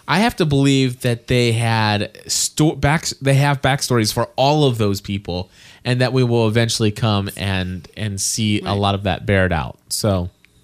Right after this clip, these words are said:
Speaker 1: anyway, it was the end of the earth, Jeremy says.
Speaker 2: Okay.
Speaker 1: Very, very cool. Well, folks, that is our rev-, review of the end of season three. So, Stephanie, what that means is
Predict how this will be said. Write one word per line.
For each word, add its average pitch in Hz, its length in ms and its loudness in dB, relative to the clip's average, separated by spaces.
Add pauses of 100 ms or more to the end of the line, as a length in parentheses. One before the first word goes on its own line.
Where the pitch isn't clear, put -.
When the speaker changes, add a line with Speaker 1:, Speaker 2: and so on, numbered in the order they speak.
(520)
Speaker 1:
anyway, 98 460 -2 (300)
it 139 80 4
was 139 140 4
the 151 180 0
end 151 180 2
of 143 120 2
the 151 120 -2
earth, 120 280 2
Jeremy 92 460 -2
says. 87 480 -2
Speaker 2:
Okay. 156 200 -6 (200)
Speaker 1:
Very, 104 520 2
very 87 420 0
cool. - 380 -8 (880)
Well, 208 180 6
folks, 220 460 4
that 165 540 0
is 160 520 4
our 156 400 6
rev-, 135 260 4 (140)
review 123 720 2 (340)
of 135 160 2
the 127 200 2
end 170 260 4
of 160 100 4
season 135 400 4
three. 104 580 2
So, 123 540 2
Stephanie, 127 560 -2 (400)
what 127 340 0
that 160 220 2
means 131 680 -2 (140)
is 127 320 2